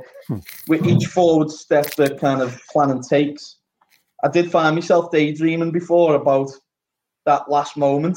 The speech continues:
Speaker 2: that last time you go inside Goodison Park. Obviously, so much of your, your life and your career has been based in, inside and, and around everything that happens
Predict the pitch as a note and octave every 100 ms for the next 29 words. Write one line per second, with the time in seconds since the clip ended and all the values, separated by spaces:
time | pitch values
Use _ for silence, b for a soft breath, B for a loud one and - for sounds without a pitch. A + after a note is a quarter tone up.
0 | - E3 D3 D3+ D3+ - C#3+ C#3 C#3 C3+
1 | C3 C3 C3 C3 B2 C3+ D3 - _ _
2 | _ _ _ _ _ _ - E3+ E3+ F3+
3 | F#3 F3 F#3 F3+ D#3 D#3 D#3+ - D#3 D3+
4 | D3+ C#3 C#3+ C#3 C3+ C3+ C3+ _ _ _
5 | _ - D#3 D3+ D3 D#3 D#3 E3 D3+ D3
6 | D3 D#3+ C#3 C#3+ C#3 C#3 D3+ C#3+ C#3 C#3
7 | _ _ _ _ _ _ _ _ _ _
8 | _ - F3+ - - F#3 F#3 F3+ F3+ F3
9 | E3+ E3+ F3 E3+ D#3+ D#3 D#3 C#3+ D#3 D#3+
10 | D#3+ D#3+ D3+ D#3 D3 C#3 D3 C#3+ F3 F3+
11 | F3